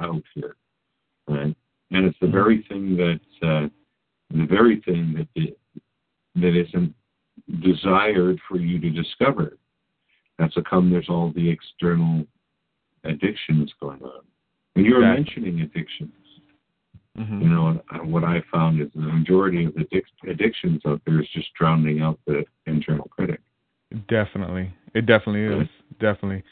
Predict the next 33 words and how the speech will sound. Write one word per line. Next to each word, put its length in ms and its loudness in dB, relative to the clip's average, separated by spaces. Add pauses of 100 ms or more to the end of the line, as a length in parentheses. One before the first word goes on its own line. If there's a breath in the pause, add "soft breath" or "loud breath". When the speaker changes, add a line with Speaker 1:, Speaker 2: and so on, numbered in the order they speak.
(760 soft breath)
Speaker 2:
Uh, 140 0
being, 380 2
be, 80 -2
you 100 0
know, 120 0
being 300 0
reminded 640 2
of 140 -2
the 80 -4
wrong. 440 -2 (100)
So 140 4
it 200 0
could 160 -6
be 240 -2
something 300 0
that, 220 0 (340)
you 80 -2
know, 140 -2
that 160 4
we 160 10
have 100 6
Speaker 1:
Mm-hmm. 80 -8
Speaker 2:
done 180 -6 (380)
ourselves, 340 2
and 140 2
the 60 0
critic's 360 2
just 220 -6
like, 240 2
"Oh, 180 0
you 240 2
remember. 600 2 (580 soft breath)
God's 320 4